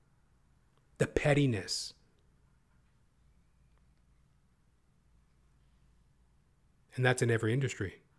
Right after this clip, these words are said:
And that's why it's so vital to learn how to deal with if you want to be a successful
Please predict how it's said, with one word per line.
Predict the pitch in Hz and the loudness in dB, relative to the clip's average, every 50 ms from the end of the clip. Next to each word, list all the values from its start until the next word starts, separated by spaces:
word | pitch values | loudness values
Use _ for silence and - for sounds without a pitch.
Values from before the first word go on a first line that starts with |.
| _ - _ _ _ _ _ _ _ _ _ _ _ _ - - - - | _ -20 _ _ _ _ _ _ _ _ _ _ _ _ -20 -20 -14 -8
And | 139 117 110 | -6 -4 -2
that's | 117 120 - - | -2 -4 -2 -2
why | 123 117 117 | -2 -2 -2
it's | 110 - | -2 -2
so | - 131 113 | -2 -2 -2
vital | 110 101 - - 107 123 120 110 101 - | -2 -2 -4 -2 0 0 0 -2 -2 -4
to | - 117 | -4 -4
learn | 104 104 107 107 104 | -2 0 0 0 0
how | 98 113 | -2 -4
to | 107 104 | -4 -6
deal | 101 - 113 127 135 | -4 0 2 2 2
with | 120 101 85 85 - - - _ - | 2 0 -4 -8 -14 -18 -20 _ -16
if | - 101 117 | -12 -8 -6
you | 117 110 | -4 -2
want | 113 113 110 | -2 -2 -2
to | 107 | -4
be | 104 - 110 110 107 104 | -4 -4 -4 -2 -2 -2
a | 104 101 | -4 -4
successful | - - 117 - - - 113 110 - - - - 110 104 104 101 | -6 -6 -8 -8 -6 -6 -6 -4 -6 -8 -6 -6 -6 -6 -6 -8